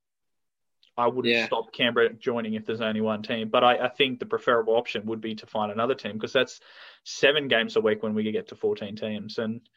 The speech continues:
Speaker 2: Yeah, absolutely.
Speaker 1: you know, I, I've, I've heard some whispers and rumours about Gold Coast, and, you know, we all know Gold Coast was, I, th-, I, I wasn't necessarily against Gold Coast coming in. I think looking back, North Queensland was probably the bold option,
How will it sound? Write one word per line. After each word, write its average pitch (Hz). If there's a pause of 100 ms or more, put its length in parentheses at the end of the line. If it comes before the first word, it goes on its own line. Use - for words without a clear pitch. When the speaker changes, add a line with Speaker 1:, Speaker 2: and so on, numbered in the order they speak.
(240)
Speaker 2:
Yeah, 110
absolutely. 113
Speaker 1:
you 151
know, 156
I, 160
I've, 165
I've 165
heard 165
some 156
whispers 151
and 135
rumours 131
about 127
Gold 127
Coast, 131
and, 123
you 127
know, 123
we 165
all 156
know 113
Gold 113
Coast 110
was, - (960)
I, 143
th-, -
I, 170 (360)
I 170
wasn't 175
necessarily 123
against 110
Gold 113
Coast 113
coming 90
in. 107
I 113
think 139
looking 135
back, 110
North 120
Queensland 117
was 107
probably 110
the 104
bold 104
option, 107